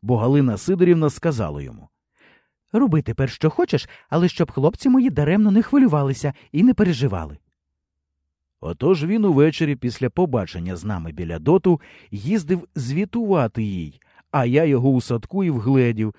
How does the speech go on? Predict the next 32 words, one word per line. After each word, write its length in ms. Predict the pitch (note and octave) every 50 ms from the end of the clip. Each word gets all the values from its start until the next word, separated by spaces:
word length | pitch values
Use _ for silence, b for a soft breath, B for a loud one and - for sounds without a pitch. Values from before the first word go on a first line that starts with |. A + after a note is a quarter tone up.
| b b b -
і 100 | E3+ D3
наробив 420 | C#3+ C3+ C#3 C3+ B2 C#3+ D3 C3
шелесту. 600 | - - A#2 F#2 D2 D2 D2 - - - - - _ B B B B B B
Правда, 340 | - C3+ C#3 B2 A#2 C3 B2+
він 200 | B2+ C#3 B2+ A2+ B B B _ _
перечекав 580 | - B2+ C3 B2 - - C#3+ A#2+ - C3 A2+
у 80 | A#2 A2+
кущах 520 | - B2+ B2 - - - F3+ E3+ C#3+ b b b b b
і 140 | C3+ C3+ C3
потім 360 | - - D3+ D3 - C#3 A#2+
таки 280 | A2 C3+ A#2 - B2 B2
зустрівся 640 | A2 C3+ B2 - - C3 A2 F#2+ E2+ - G2+ G#2
з 80 | G#2 G2+
нею. 300 | G#2+ E2 B1+ A#1 - - _ _ _ _ _ _ _ _ _ _ _ _ _ _
І 100 | - G2
на 140 | C3 C3+ C#3
ранок 260 | E3+ G#3+ G#3+ G3+ E3+
довелося 460 | C3 C3 D3 C#3+ D#3 F3+ F#3+ - - D#3+
йому 200 | D#3+ E3 E3+ D#3+
дзвонити 500 | A2 G#2 A#2+ B2+ A#2+ C#3 F3+ - D3 B2+
мені 280 | A#2 G2+ F#2+ G#2 A#2+
по 140 | A#2+ C#3+ C#3
телефону. 600 | C3 C#3+ B2+ A#2+ G#2 - - D2+ B1+ A#1 A#1 - - _ _ _ _ _ _ _ _ _ _ B B B B B
А 140 | B2 C#3
Павлуші 600 | - - - F#2+ D#2+ E2 G2+ F3+ A#3 A3+ - F#3+ F3+
листа 360 | D#3 D3 C3+ - - D3 C3
в 100 | A2+ A2+
альбом 340 | A2 G#2+ F2+ C3+ D#3 C#3 A#2+
для 140 | F#2+ G2+ F#2
малювання, 640 | F#2 F#2+ F#2+ F#2+ F2+ G#2 G3 A3 G3+ D#3+ G#2+ - B B B B B _
тож, 220 | - A3+ G#3+ C3
звичайно, 560 | B2 D3+ D3+ C#3 - F3 E3+ F3 E3+ D#3+ C3+